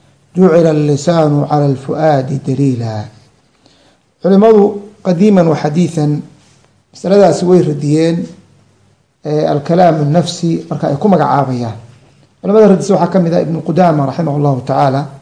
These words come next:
Wuxuu oranayaa, "Subxaana Allah, haada min acjabi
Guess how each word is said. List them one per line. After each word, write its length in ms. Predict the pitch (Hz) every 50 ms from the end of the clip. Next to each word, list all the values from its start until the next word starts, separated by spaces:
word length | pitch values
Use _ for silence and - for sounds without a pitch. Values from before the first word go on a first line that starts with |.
| _ _ _ _ _ _ _ _ _ _ _ _ _ _
Wuxuu 140 | - 156 180
oranayaa, 640 | 180 190 226 233 214 185 175 175 180 190 190 196 165
"Subxaana 500 | - - 156 139 - 185 180 175 156 147
Allah, 380 | 143 139 143 156 165 151 135 - - - - _ _ _ _ _ _ _ _ _ _ _ _ -
haada 440 | 180 190 196 190 170 156 160 160 156
min 180 | 156 156 151
acjabi 380 | - 185 165 151 147 156 151 147